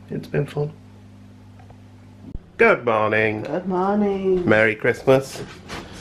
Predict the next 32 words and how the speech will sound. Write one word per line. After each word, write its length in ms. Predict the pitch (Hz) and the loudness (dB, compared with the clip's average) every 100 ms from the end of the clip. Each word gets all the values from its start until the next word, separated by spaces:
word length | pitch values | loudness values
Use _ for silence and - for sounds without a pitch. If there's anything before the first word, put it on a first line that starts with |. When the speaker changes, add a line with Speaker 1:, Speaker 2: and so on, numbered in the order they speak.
| - | -8
Speaker 2:
Merry 240 | 285 330 349 | -2 0 2
Speaker 1:
The 60 | |
ta-, 160 | - 127 | 4 4
Speaker 2:
Christmas. 520 | - - - - - | 2 -8 -8 -6 -8
Speaker 1:
the 60 | - | -2
table 420 | - 143 143 151 | 2 4 4 4
is 180 | 139 131 | 4 2
clean 460 | - 143 143 160 | 2 4 4 4
for 100 | 156 127 | 4 4
the 80 | |
one 260 | 117 123 135 | 6 4 4
time 200 | 131 123 | 2 4
of 60 | 123 | 6
the 60 | |
year 160 | 120 127 | 6 6
that 120 | 127 | 4
it 80 | 120 | 4
gets 200 | 127 127 | 2 2
Speaker 2:
But 80 | - | 4
Speaker 1:
clean. 300 | 123 139 220 | 6 6 2
Speaker 2:
the 80 | 208 | -4
under 120 | 202 | -6
the 40 | 208 | -6
table 280 | 226 208 180 | -8 -4 -4
is 180 | 180 | -2
Speaker 1:
Well, 140 | 135 113 | 2 4
Speaker 2:
not 80 | 123 | 6
Speaker 1:
we'll, 80 | 127 | 6
we'll 100 | 120 | 4
Speaker 2:
clean. 100 | 113 | 6
Speaker 1:
ignore 220 | 110 104 | 4 4
that. 180 | 104 | 0